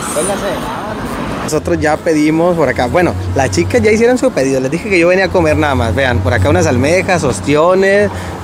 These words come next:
este, camarón en aguachile, sashimi de atún, por allá unos camarones empanizados, pescado frito de la pesca del día. Pero, chicas, ustedes platíquenme a ver qué rollo, ¿por qué pidieron tanto?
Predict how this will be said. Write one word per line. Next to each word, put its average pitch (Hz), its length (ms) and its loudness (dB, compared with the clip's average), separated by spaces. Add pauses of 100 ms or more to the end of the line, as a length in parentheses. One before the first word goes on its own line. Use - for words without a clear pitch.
(220)
este, 131 360 0
camarón 123 420 2
en 147 80 2
aguachile, 160 800 2
sashimi 139 520 0
de 123 40 2
atún, 170 600 2 (280)
por 139 140 2
allá 135 160 4
unos 147 120 0
camarones 135 380 0
empanizados, 135 880 0
pescado 139 460 0
frito 147 440 0 (360)
de 135 80 2
la 123 100 2
pesca 120 340 -2
del 143 220 2
día. 143 380 2
Pero, 131 180 2
chicas, 165 280 0
ustedes 208 280 0
platíquenme 180 480 -4
a 160 60 -2
ver 170 180 -8 (320)
qué 170 100 -2
rollo, 156 220 -6
¿por 127 160 -8
qué 160 160 -4
pidieron 202 320 2
tanto? 170 260 0